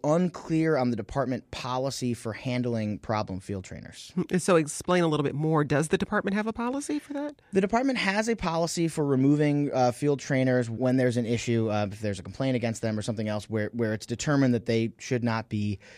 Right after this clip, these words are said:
Speaker 1: training these young officers anymore. You know, I spoke to the, the sergeant who's in charge of this program. He says he hasn't removed a field trainer in the last eight months. And there are some concerns, or at least questions about how often they're really removing a problem field trainers and what the bar is to,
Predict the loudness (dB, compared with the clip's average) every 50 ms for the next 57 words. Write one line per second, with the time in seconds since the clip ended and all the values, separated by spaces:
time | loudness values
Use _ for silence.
0 | -20 -20 -16 -6 -2 2 2 4 4 4 4 2 2 0 0 0 -2 -2 0 0
1 | -2 -2 -4 -4 -4 -6 -4 -2 -2 0 0 0 -2 -2 -4 -8 -12 -20 -20 -18
2 | -4 0 2 4 4 4 2 2 2 2 2 2 0 0 2 2 0 0 0 -2
3 | 2 4 4 4 4 2 0 0 0 0 -2 -4 -6 -2 0 0 2 2 0 0
4 | -2 -4 -4 -2 -2 0 0 0 0 0 -2 -2 -2 -2 -2 -2 -2 -2 -2 0
5 | 0 2 2 0 0 0 0 2 4 4 4 4 4 2 0 -4 -4 -2 -2 -2
6 | -2 -2 -2 0 0 0 0 0 0 -2 -2 -2 -2 -2 -4 -2 -2 -2 -2 -2
7 | -4 -6 -12 -18 -20 -20 -20 -20 -20 _ -2 2 4 6 6 6 6 6 4 4
8 | 2 0 0 0 0 0 0 -2 -2 -2 -2 0 0 2 2 2 2 2 2 4
9 | 2 0 0 0 -2 -2 0 2 2 2 0 -2 0 0 0 0 2 2 2 2
10 | 2 2 -2 -6 _ -20 -20 -20 -20 _ _ -14 -8 -2 2 4 4 4 4 4
11 | 2 2 2 0 2 2 2 0 0 2 2 2 4 4 2 2 0 0 -2 -4
12 | -2 0 2 4 4 4 4 2 2 0 0 -2 -4 -2 0 0 0 0 -2 -4
13 | -2 -2 -2 -2 0 0 0 0 0 -2 -2 -4 -4 -2 -2 -2 0 0 0 0
14 | 0 -4 -6 -6 -2 -2 0 2 2 2 0 0 -2 -4 -6 -10